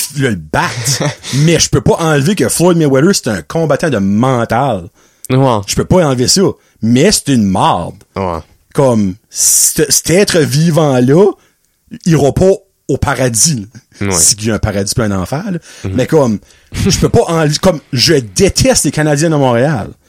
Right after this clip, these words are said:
Speaker 1: Mais je peux pas leur enlever qu'ils ont gagné vingt-cinq, ben, vingt, excuse, hi, j'aurais quasiment donné une de plus.
Speaker 2: <laughs>
Speaker 1: Vingt-quatre Coupes Stanley. Je
Speaker 2: Gars
Speaker 1: peux
Speaker 2: des
Speaker 1: pas
Speaker 2: Nordiques.
Speaker 1: enlever leur histoire.
Speaker 2: T'as un gars des Nordiques ?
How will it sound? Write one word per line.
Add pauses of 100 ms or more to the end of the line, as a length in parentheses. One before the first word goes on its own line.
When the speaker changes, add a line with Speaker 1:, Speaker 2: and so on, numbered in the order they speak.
(500)
Speaker 1:
Mais
je
peux
pas
leur
enlever
qu'ils
ont
gagné
vingt-cinq,
ben,
vingt,
excuse,
hi, (220)
j'aurais
quasiment
donné
une
de
plus. (140)
Speaker 2:
<laughs>
Speaker 1:
Vingt-quatre
Coupes
Stanley. (420)
Je
Speaker 2:
Gars
Speaker 1:
peux
Speaker 2:
des
Speaker 1:
pas
Speaker 2:
Nordiques.
Speaker 1:
enlever
leur
histoire.
Speaker 2:
T'as
un
gars
des
Nordiques ?